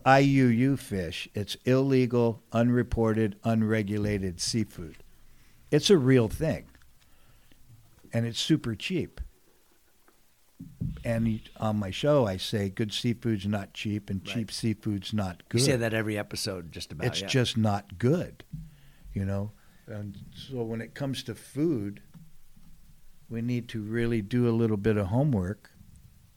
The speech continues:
Speaker 1: and figure out the country of origin and where it came from. Now, look, I, I get it, man. Especially here in San Diego,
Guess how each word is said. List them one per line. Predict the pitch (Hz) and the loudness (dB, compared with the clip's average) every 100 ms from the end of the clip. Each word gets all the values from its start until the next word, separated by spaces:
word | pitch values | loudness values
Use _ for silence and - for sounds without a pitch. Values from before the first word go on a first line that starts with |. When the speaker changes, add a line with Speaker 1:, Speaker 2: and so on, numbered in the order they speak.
| _ _ _ _ _ _ _ - | _ _ _ _ _ _ _ -6
Speaker 1:
and | 110 104 | -4 -4
figure | - - 123 117 113 | -6 -2 2 2 2
out | 101 101 - - - | 2 0 -4 -6 -10
the | 101 117 | -6 -2
country | 123 113 143 | 0 0 0
of | 151 95 | 0 0
origin | 87 95 123 127 | -4 -2 0 0
and | 107 98 | 0 -2
where | 98 98 | 0 0
it | 110 - | -2 -4
came | - 156 | -4 -4
from. | - - 80 - - - | -4 -8 -8 -10 -20 -10
Now, | 147 | -2
look, | 139 107 104 - | 0 0 -4 -10
I, | 123 - _ - - | -12 -12 _ -18 -2
I | 143 | 0
get | 131 117 120 | 2 0 0
it, | 95 - | -2 -6
man. | 90 90 95 - - - - - - - | -12 -8 -10 -10 -20 -20 -20 -20 -14 -8
Especially | 113 - 131 139 - 123 | -8 -2 -2 0 0 2
here | 123 120 | 4 4
in | 110 104 | 2 0
San | - 117 110 | -2 0 2
Diego, | 101 107 131 98 92 87 | 0 -2 -2 -4 -8 -10